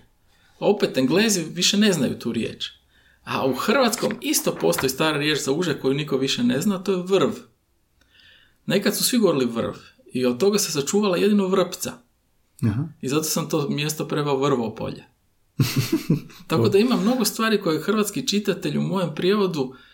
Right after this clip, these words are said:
Speaker 1: neće ni znati zapravo što se tu dogodilo.
Speaker 2: Aha.
Speaker 1: Recimo, ima jedan mjesec u hobitskom kalendaru koji se zove Astron.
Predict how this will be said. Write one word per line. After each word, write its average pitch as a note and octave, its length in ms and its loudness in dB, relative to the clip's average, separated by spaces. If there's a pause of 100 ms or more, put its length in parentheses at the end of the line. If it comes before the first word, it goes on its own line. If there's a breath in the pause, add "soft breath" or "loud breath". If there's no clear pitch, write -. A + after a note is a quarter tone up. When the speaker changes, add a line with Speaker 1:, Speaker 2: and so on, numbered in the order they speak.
(160 loud breath)
Speaker 1:
neće G#3 300 2
ni D3+ 120 0
znati A#3 680 0
zapravo C#3+ 520 0
što C3+ 220 0
se B2 180 -4
tu C3 100 0
dogodilo. A#2 540 0
Speaker 2:
Aha. A2+ 260 0 (520 soft breath)
Speaker 1:
Recimo, E3+ 320 2
ima G3+ 180 4
jedan F#3 320 2
mjesec E3+ 440 0
u B2+ 60 -4
hobitskom E3 520 0
kalendaru B2+ 520 4
koji F3 140 -6
se D#3+ 100 -4
zove E3+ 300 0
Astron. - 640 -4